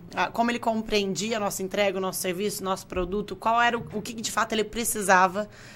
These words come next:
né? Então, assim, desde quantidade, preço. Então, assim, eu não tinha consciência ainda de que, que, que era um pricing, que, que era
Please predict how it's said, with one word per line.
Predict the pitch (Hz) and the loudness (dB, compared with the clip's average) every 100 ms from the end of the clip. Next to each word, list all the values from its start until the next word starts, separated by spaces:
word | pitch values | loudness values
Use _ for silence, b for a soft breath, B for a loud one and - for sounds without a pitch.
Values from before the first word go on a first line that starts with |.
| B B B - | B B B 0
né? | 190 | 0
Então, | 196 190 190 | 2 2 2
assim, | 190 196 | 2 0
desde | 175 175 226 226 | 2 4 4 2
quantidade, | 202 - 214 220 214 175 190 208 208 180 190 | -4 0 2 2 0 6 10 10 8 4 -2
preço. | 180 208 202 214 208 202 196 | 0 4 4 4 0 -4 -2
Então, | 190 208 | 2 2
assim, | 214 220 190 180 | 2 0 -2 -2
eu | 202 | -2
não | 233 | -2
tinha | 247 262 | -2 -2
consciência | 262 180 - 214 190 180 185 | 0 -2 0 0 2 2 0
ainda | 180 175 180 | 0 0 -2
de | 160 | -4
que, | - 185 | -6 -8
que, | 170 175 | -8 -2
que | 202 | 0
era | 196 | 2
um | |
pricing, | 190 185 185 175 170 170 | 2 4 6 4 0 -4
que, | 175 | -6
que | 175 185 | 0 2
era | 180 180 175 | 4 2 0